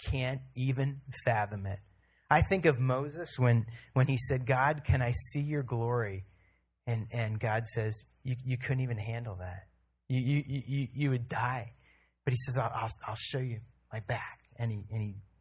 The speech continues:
whiffs in front of him. And Moses from that day is changed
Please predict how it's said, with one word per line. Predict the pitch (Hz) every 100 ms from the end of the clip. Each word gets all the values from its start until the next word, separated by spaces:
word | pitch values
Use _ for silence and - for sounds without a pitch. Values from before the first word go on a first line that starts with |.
| _ _
whiffs | 143 147 -
in | 135
front | 117 127 120
of |
him. | 110 95 95 - - -
And | 127 123 123
Moses | 139 156 170 170 -
from | 151 143
that | 131 120
day | 120 131 127
is | 98 -
changed | - - 113 123 135